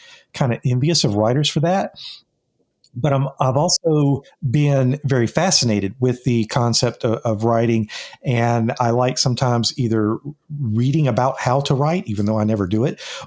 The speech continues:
or I've listened to some podcasts before, uh, where, uh, T V producers,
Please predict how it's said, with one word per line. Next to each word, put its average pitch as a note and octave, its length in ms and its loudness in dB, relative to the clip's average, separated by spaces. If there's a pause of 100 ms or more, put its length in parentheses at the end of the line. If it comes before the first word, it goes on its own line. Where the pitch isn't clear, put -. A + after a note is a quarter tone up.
(120)
or C3 500 2
I've A2+ 100 0
listened C3 380 2
to B2 160 2
some G#2+ 180 0
podcasts C3 520 0
before, D3+ 680 0
uh, A2 280 2
where, A2+ 460 0 (380)
uh, G#2+ 340 -2 (180)
T D3 160 2
V C#3+ 160 0
producers, D3 760 0